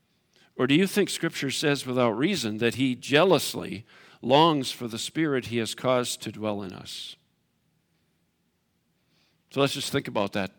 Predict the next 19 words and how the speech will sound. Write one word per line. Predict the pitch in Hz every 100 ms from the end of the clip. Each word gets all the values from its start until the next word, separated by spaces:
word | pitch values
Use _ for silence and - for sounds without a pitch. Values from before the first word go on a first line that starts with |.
| _ _
passage. | - 90 - - -
It's | 139 -
serious. | 175 175 117 139 - -
I |
mean, | 110 113
James | 131 143 147
is | 113
getting | 123 139
right | 127 127
to | -
the | 110
point. | - 180 120 120 - - -
He's | 131 -
calling | 160 185 156
these | 135 -
Christians, | 175 170 - 127 120 - - - - _
uh, | - -
adulterous. | 110 135 151 - - - - _ _ _ _ _ _ _ _ _ - - -
And | - 135 131